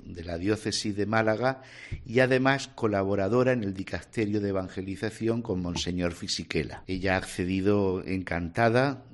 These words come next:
a, a venir a compartir con nosotros, pues, tanto lo que desde el dicasterio mismo se está preparando para ese jubileo,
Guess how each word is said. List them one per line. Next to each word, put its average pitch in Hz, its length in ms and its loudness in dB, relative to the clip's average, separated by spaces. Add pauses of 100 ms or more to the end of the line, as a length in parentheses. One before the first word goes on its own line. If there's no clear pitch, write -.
a, 87 640 -12
a 98 40 -12
venir 95 500 0 (340)
a 95 140 -8
compartir 92 640 2
con 92 180 0
nosotros, 101 640 2 (480)
pues, - 240 -2
tanto 101 400 2
lo 98 200 2
que 98 120 0
desde 95 260 0
el 90 80 -4
dicasterio 98 720 0
mismo 101 340 -2
se - 120 -6
está 90 260 -6
preparando 104 640 0
para 90 200 -4
ese 92 240 -6
jubileo, 131 720 2